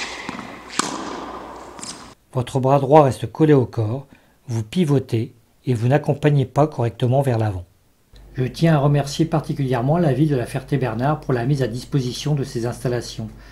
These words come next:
ainsi que le tennis club de La Ferté-Bernard. Merci également à Benjamin pour la démonstration des différents défauts. Merci également à Jean-Étienne Villot pour la réalisation de cette vidéo, en espérant vous aider à prendre du plaisir sur le cours.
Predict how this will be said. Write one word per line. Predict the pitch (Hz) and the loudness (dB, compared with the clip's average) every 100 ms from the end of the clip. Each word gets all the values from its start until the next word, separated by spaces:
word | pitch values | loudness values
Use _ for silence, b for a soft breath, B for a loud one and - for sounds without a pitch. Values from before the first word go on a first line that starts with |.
| B B B | B B B
ainsi | 123 123 151 151 | -8 -4 -2 0
que | |
le | 135 123 | 0 0
tennis | 139 131 - | 0 0 0
club | 147 143 | 0 0
de | 131 | -2
La | |
Ferté-Bernard. | 117 120 127 120 113 107 98 - - B B B B B B B - | -4 -6 -4 -4 -6 -8 -12 -18 -20 B B B B B B B -4
Merci | 135 131 135 | -4 -2 -2
également | 127 120 127 123 | 0 0 0 -2
à | |
Benjamin | 113 107 110 175 - - - | -4 -6 -6 -6 -8 -18 -10
pour | 123 | -6
la | 107 | -6
démonstration | 104 113 113 120 117 - 123 123 107 | -6 -8 -8 -8 -8 -6 -4 -4 -6
des | 101 98 95 | -10 -12 -10
différents | 117 - 135 120 | -8 -2 -2 -2
défauts. | 110 - 160 - - - B B B B B B - | -6 -2 -4 -4 -12 -20 B B B B B B 0
Merci | 135 143 - 151 | 4 2 2 0
également | 135 131 131 127 | 2 2 0 -2
à | 113 | -2
Jean-Étienne | 131 147 143 131 | 0 0 2 0
Villot | 113 113 131 180 - - | 0 0 0 -2 -6 -10
pour | 113 | -8
la | 104 | -6
réalisation | 117 117 113 113 - 117 | -4 -2 -2 -6 -8 -10
de | 101 | -8
cette | 117 | -10
vidéo, | 110 123 107 92 139 - - B B B - | -6 -4 -4 -6 -12 -16 -20 B B B -4
en | 131 | -2
espérant | 135 - 131 139 135 143 | -2 0 2 2 2 -4
vous | 117 127 | -4 2
aider | 131 117 135 - | 2 2 0 -4
à | 131 | -8
prendre | - 147 139 | 0 0 0
du | 113 | -4
plaisir | - 139 127 151 | -2 0 2 0
sur | 147 123 | 0 -4
le | 120 | -4
cours. | - 101 101 | -6 -12 -12